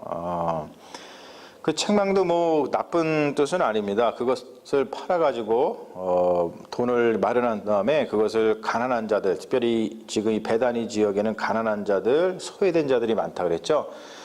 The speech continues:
어, 그러한 사람들한테 나누어 주면은 더 좋았을 텐데 왜 그렇게 그냥 허비하느냐, 그렇게 이제 신란을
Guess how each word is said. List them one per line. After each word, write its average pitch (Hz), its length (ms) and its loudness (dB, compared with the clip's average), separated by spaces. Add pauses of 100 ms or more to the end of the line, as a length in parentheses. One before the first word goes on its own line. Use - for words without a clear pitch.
(360)
어, 90 200 0
그러한 139 360 2
사람들한테 127 580 -2
나누어 123 440 0
주면은 117 500 -2
더 127 280 -2
좋았을 127 460 -2
텐데 113 360 0
왜 120 240 4
그렇게 123 380 0
그냥 117 180 0
허비하느냐, 131 960 0
그렇게 110 300 0
이제 95 300 0
신란을 101 640 -2